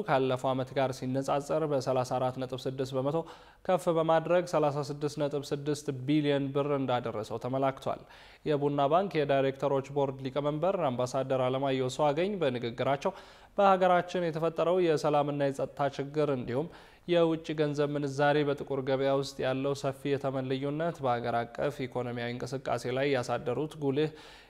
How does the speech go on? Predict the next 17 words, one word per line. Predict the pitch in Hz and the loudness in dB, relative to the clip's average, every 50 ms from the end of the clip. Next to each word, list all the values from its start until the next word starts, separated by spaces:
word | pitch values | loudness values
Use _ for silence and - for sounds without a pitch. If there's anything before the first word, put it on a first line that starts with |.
| _ - | _ -4
የኢኮኖሚ | 165 160 156 156 156 156 156 151 151 147 147 147 147 147 147 | 0 2 2 2 2 0 0 0 0 0 -2 -2 -2 -2 -2
መቀዛቀዝን | 139 135 139 - 143 131 135 131 131 131 143 135 127 135 143 139 | -2 -4 -4 -2 -4 -2 0 0 0 0 -2 -4 -2 -2 -4 -4
ተቋቁሞ | 139 127 127 131 131 127 - 131 139 151 | -4 -2 0 0 0 0 -2 -4 -2 -2
አትራፊነቱን | 156 143 - 127 127 123 - 135 131 127 127 - 135 131 127 | -2 -2 -2 -2 -4 -4 -4 -6 -6 -6 -6 -6 -6 -6 -4
ማስቀጠሉን | 123 123 123 - - 139 131 - 135 135 143 147 143 | -4 -4 -6 -6 -6 -6 -4 -2 -4 -2 -2 0 -2
አድንቀዋል። | 139 139 147 147 139 139 123 - - - - - - - - - - _ - | -2 -2 -2 -2 0 2 2 0 0 -6 -18 -20 -20 -20 -20 -20 -18 _ -2
ባንኩ | 143 135 131 127 127 151 160 | 0 0 0 0 -2 -2 0
በዓመቱ | 151 143 131 131 135 135 135 - 143 | 2 4 4 4 2 0 0 0 -2
ውስጥ | 139 147 156 147 - - 147 | -2 -2 -2 -2 -4 -4 -2
በተለያዩ | 143 139 131 135 139 139 135 135 135 135 | 0 0 0 2 2 2 4 4 4 4
የኢኮኖሚ | 135 139 135 135 135 - 139 135 135 135 135 135 | 4 4 4 4 2 0 -2 -2 0 0 -2 0
ዘርፎች | 131 143 147 139 - 165 180 175 - | 0 0 -2 -2 0 -2 -2 -2 0
በአጠቃላይ | - 113 - - - - - 131 147 151 151 - - - - - - | -2 -2 -2 -4 -6 -4 -2 -2 -2 -2 -4 -8 -18 -20 -20 -20 -12
ስምንት | - - 170 170 165 156 160 | -8 -6 -4 -4 -4 -4 -2
ነጥብ | 165 156 156 165 156 | -4 -2 -2 -2 -2
ዘጠኝ | 156 156 156 156 147 | -2 -2 -2 -2 -2
ሁለት | 143 151 156 151 147 | -2 0 0 0 -2